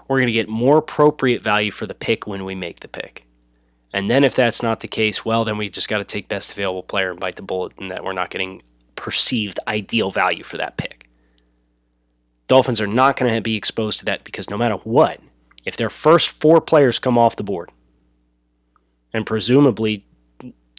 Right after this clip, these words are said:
two of their top four are going to come off the board in Joe Burrow and Chase Young, even if the top four players, the Dolphins are still gonna feel comfortable with who is next in line and who they're gonna be in position to draft.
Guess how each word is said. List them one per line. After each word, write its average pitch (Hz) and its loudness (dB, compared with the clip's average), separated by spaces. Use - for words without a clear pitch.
two 135 4
of 110 0
their 107 2
top 98 -2
four 104 -4
are 107 -2
going 117 0
to - -10
come 104 -6
off 95 -2
the 104 -16
board 95 -6
in 90 -12
Joe 95 -8
Burrow 92 -6
and 95 -14
Chase - -8
Young, 104 -4
even 165 6
if 151 4
the - -10
top 123 2
four 123 0
players, 113 0
the - -16
Dolphins 123 2
are 98 -4
still 123 0
gonna 110 -2
feel 104 -6
comfortable - -4
with 113 0
who 131 2
is 101 0
next 110 0
in 101 -2
line 98 -2
and 85 -12
who 113 -8
they're 95 -6
gonna 92 -10
be 85 -12
in 87 -12
position - -10
to 73 -20
draft. - -16